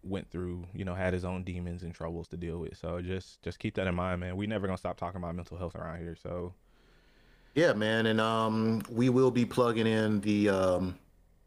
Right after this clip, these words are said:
Speaker 2: in our description and everything, we will have the suicide hotline numbers and things of that nature. And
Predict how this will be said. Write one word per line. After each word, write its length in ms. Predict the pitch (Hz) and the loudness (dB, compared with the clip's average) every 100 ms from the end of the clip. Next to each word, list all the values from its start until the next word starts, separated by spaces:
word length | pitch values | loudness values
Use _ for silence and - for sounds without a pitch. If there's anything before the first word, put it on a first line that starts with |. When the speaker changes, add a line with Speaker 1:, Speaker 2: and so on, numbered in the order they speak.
| _ _ _ _ _ _ - | _ _ _ _ _ _ 0
Speaker 2:
in 80 | 107 | 2
our 120 | 104 | 2
description 460 | 95 - 104 - 95 | 0 0 0 0 0
and 60 | |
everything, 440 | 95 90 95 92 90 | 0 0 -2 -4 -2
we 100 | 95 | 2
will 180 | 98 | 2
have 400 | 98 95 90 87 | 2 2 0 -2
the 560 | 95 92 90 90 90 90 | -2 0 0 -2 -2 -4
suicide 560 | - 107 95 98 90 80 | -2 0 2 2 0 0
hotline 480 | 90 82 90 87 | -4 -4 -4 -4
numbers 420 | 85 85 82 80 80 | -4 -6 -6 -8 -10
and 120 | 82 | -10
things 360 | 92 92 92 - | -6 -4 -6 -8
of 200 | 82 - | -12 -6
that 260 | 90 87 82 | -4 -2 -4
nature. 600 | 85 87 - 92 87 85 | -6 -4 -2 -2 -2 -4
And 540 | 90 87 87 87 90 | -4 -4 -4 -4 -6